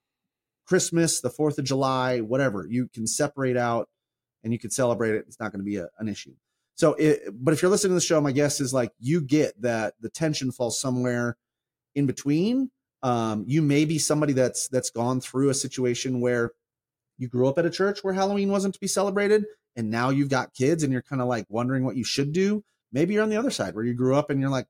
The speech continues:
"Yeah, Halloween." And then you started going to church, and now you've got kids, and now you're kinda like, "What, what do we do about this?" 'Cause I, I think this is mostly a conversation when it comes to kids and what you do as a parent. So if you're not a parent,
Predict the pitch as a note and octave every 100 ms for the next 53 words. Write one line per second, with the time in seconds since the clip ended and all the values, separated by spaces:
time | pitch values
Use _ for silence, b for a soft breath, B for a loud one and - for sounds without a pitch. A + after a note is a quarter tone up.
0 | - D3 G3 C#3+ D#3 F3 A#3 A2+ A2+ C3
1 | C#3+ F#3+ F3+ F#3+ F3+ - G#3 A#2 A#2 B2+
2 | F3 F#3 - F3 F#3+ E3 C#3 C#3+ D#3 -
3 | D3+ C#3+ B2+ - _ _ _ _ _ D#3+
4 | F#3 D#3+ G#3 G#3+ D#3+ E3 C#3 G#2+ - -
5 | - - - D#3 - F3 A3 G#3 E3+ C#3+
6 | C#3+ E3 - F3+ F3+ F3 - _ _ _
7 | - D3+ E3+ E3 D#3 E3 D#3+ D#3+ D#3 D3
8 | F3 D#3 C#3+ - E3+ F3+ E3+ E3 - _
9 | _ _ - D#3 E3 E3 E3 E3 D#3+ -
10 | F3 F3 - - - E3 G3 F#3 - F#3
11 | F#3 F3